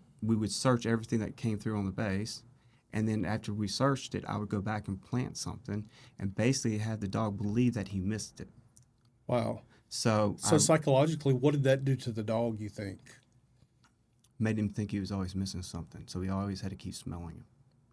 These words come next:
Speaker 1: So he would get to the point, I mean, I would have to drag him off the cars 'cause he would start crawling underneath the cars 'cause he was thinking, "Okay, it's not on the, I can't find it. Maybe I need to go underneath," you know?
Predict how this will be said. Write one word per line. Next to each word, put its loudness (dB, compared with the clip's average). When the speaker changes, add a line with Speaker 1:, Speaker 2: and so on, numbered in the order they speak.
Speaker 1:
So -8
he 2
would 0
get -2
to -10
the -6
point, -4
I 0
mean, 2
I 6
would 2
have 0
to -6
drag -2
him -4
off -2
the -14
cars -6
'cause -6
he 2
would 2
start -4
crawling 0
underneath 0
the -8
cars -10
'cause -4
he 0
was -2
thinking, -4
"Okay, -4
it's -4
not 0
on -2
the, -4
I -8
can't 0
find 2
it. -2
Maybe 2
I 2
need 2
to 2
go 0
underneath," 0
you -4
know? -6